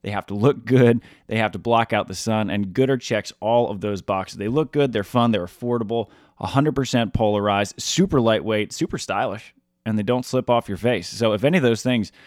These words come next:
sound like something that you want, well, Gooder is the one for you. And if you want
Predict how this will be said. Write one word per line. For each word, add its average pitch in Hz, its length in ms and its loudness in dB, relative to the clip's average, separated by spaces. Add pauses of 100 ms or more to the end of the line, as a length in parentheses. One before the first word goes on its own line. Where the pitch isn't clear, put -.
(200)
sound 117 260 -2
like 104 140 -2
something 110 240 -2
that 101 100 -2
you 82 80 -8
want, 101 340 -2
well, 90 240 -4 (680)
Gooder 117 260 4
is 104 140 2
the 104 80 2
one 107 220 0
for 107 120 -4
you. 104 340 2
And 120 140 2
if 110 100 -8
you 113 120 2
want 147 400 4